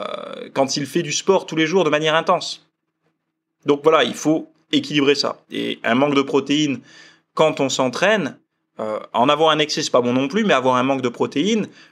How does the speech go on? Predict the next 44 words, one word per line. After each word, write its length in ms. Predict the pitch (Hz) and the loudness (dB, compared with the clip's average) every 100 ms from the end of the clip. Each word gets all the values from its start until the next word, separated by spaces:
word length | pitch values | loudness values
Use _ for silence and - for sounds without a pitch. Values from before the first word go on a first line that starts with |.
| - | -2
euh, 160 | 120 113 | 2 2
la 140 | 113 | 2
masse 180 | 117 113 | 0 -2
musculaire, 360 | 117 - 214 170 | -6 0 2 2
elle 120 | 123 | 0
récupère 380 | 123 - 208 208 | -4 -2 -4 0
pas. 180 | 220 143 | 0 2
Enfin, 160 | 123 | 0
à 40 | 117 | 0
un 20 | |
moment 240 | 120 127 | 0 0
donné, 200 | 131 180 | 0 2
la 120 | 170 | 2
récupération 520 | 123 117 139 127 120 131 | 0 0 2 2 2 -2
musculaire 440 | 123 - 175 202 | -4 -2 0 0
se 180 | - 143 | -2 -2
fait 180 | 202 208 | -2 0
par 140 | 139 | 0
les 80 | 131 | 0
protéines. 460 | 147 147 190 151 | -2 -2 -2 -4
Ça 100 | 127 | -8
sera 220 | 120 120 175 | -6 -2 0
pas 100 | 190 | 2
par 240 | 214 175 | 4 2
autre 140 | 175 | 2
chose, 260 | - 185 131 | 0 0 0
hein. 80 | 131 | -4
Il 60 | |
y 40 | 127 | -4
a 60 | |
pas 140 | - 139 | 0 0
de 60 | |
miracle, 580 | 131 135 151 175 185 151 | 0 2 4 4 2 -2
euh, 120 | 131 127 | -4 -2
non. 160 | 131 - - - | -4 -6 -20 -18
C'est 140 | - 123 | -6 0
comme 160 | 135 | 0
ça 100 | 165 | 0
que 60 | 165 | 0
ça 100 | 175 | -2
se 80 | - | 0
passe. 320 | 127 - - - - - - _ _ - | 0 -2 -14 -20 -20 -18 -20 _ _ -4
Et 100 | 139 | -2
donc, 480 | 131 185 214 214 - | 2 2 0 -4 -6